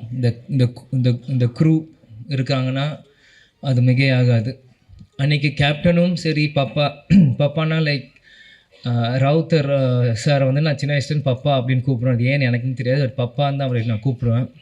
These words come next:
அது வாப்பான்றது வந்து சின்ன வயசுல பப்பாவா மாறிடுச்சு, எனக்கு தெரியல. அதனால அதை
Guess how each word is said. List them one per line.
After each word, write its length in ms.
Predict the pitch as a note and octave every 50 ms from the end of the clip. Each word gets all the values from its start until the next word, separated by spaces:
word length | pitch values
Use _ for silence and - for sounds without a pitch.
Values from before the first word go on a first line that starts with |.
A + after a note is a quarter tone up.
| - - - -
அது 120 | B2+ A#2+
வாப்பான்றது 640 | A2 B2+ B2 C#3 D3 D3 - E3 E3 E3 D#3+ D#3 D3
வந்து 220 | C#3 D3+ D#3+ D3
சின்ன 160 | - C#3+ D3+
வயசுல 200 | D3+ - - C#3 C3 -
பப்பாவா 420 | B2+ A#2+ - - C#3+ C#3 C#3+ C#3+ C3+ C3
மாறிடுச்சு, 360 | B2 B2 B2+ A#2+ A2+ - B2+ B2
எனக்கு 300 | A#2+ A#2 A#2 - - A#2+
தெரியல. 100 | A#2+ B2
அதனால 300 | A2+ A#2 B2 B2+ C3 A#2+
அதை 180 | A2+ A2 A#2